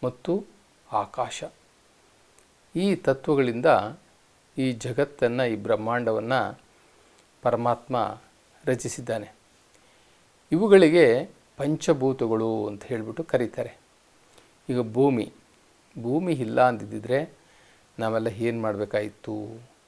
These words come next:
ಹೇಗೆ ಜೀವಿಸ್ಬೇಕಾಗಿತ್ತು? ನಮಗೆ ಬೇಕಾಗಿರ್ತಕ್ಕಂಥ ಆಹಾರ ಪದಾರ್ಥಗಳನ್ನ ನಾವು ಹೇಗೆ ನಾವು ಬೆಳ್ಕೊಳ್ಬೇಕಾಗಿತ್ತು? ನಮಗೆ ಬೇಕಾಗಿರ್ತಕ್ಕಂಥ ಖನಿಜಾಜಿ ಸಂಪತ್ತುಗಳನ್ನ,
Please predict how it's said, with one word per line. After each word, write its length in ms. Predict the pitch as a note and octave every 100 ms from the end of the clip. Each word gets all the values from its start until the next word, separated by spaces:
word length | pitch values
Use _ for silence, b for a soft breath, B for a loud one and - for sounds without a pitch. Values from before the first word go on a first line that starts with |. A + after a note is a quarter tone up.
| -
ಹೇಗೆ 260 | B2+ B2+ B2
ಜೀವಿಸ್ಬೇಕಾಗಿತ್ತು? 1300 | A2 B2 A#2+ - B2 B2 A2+ G#2+ - A2+ A2+ A#2+ - b b b b _
ನಮಗೆ 340 | A#2+ A#2+ C3 B2
ಬೇಕಾಗಿರ್ತಕ್ಕಂಥ 960 | A#2 B2+ C3 B2 A#2+ B2 - B2 G#2+
ಆಹಾರ 540 | A#2+ G#2+ A#2 A2+ B2+ B2
ಪದಾರ್ಥಗಳನ್ನ 840 | - A2 B2 B2 B2 A#2 A2+ A#2+
ನಾವು 400 | A2+ A2 A2+ A2
ಹೇಗೆ 440 | A2 B2 B2+ B2+ A2+
ನಾವು 180 | A2
ಬೆಳ್ಕೊಳ್ಬೇಕಾಗಿತ್ತು? 1200 | G#2 A2+ - C3 A#2+ A2+ A#2 A2+ - A#2 A2+ A#2 b b b b b b _
ನಮಗೆ 420 | B2 B2 B2 A#2+
ಬೇಕಾಗಿರ್ತಕ್ಕಂಥ 880 | A2+ A#2+ A#2+ C3 B2 - - B2+ A#2+ B2 A2+ - b b b b _
ಖನಿಜಾಜಿ 840 | - C3 B2+ C3 C3+ C3 B2+ - - -
ಸಂಪತ್ತುಗಳನ್ನ, 760 | A#2+ A#2+ - D3 C3+ A#2+ G#2+